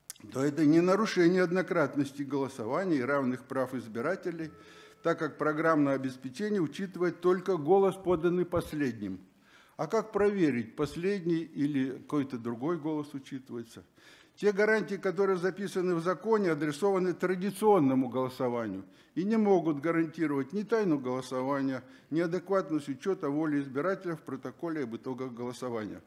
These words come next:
Нет ни кабин, ни специальных мест для заполнения бюллетеней, да и сами бюллетени виртуальны, нет ящиков для голосования.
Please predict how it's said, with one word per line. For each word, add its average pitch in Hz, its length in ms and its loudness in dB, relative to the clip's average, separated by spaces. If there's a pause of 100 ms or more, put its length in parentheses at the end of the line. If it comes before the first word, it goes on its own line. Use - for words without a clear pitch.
(460)
Нет 220 280 0
ни 180 100 4
кабин, 147 560 2
ни 147 80 0
специальных 190 640 -2
мест 180 240 2
для 160 180 -2
заполнения 156 640 0
бюллетеней, 147 800 -2 (300)
да 143 80 -2
и 175 80 2
сами 208 300 0
бюллетени 175 540 -4
виртуальны, 156 1000 2 (380)
нет 220 260 -4
ящиков 180 580 -2
для 156 160 -4
голосования. 147 800 -2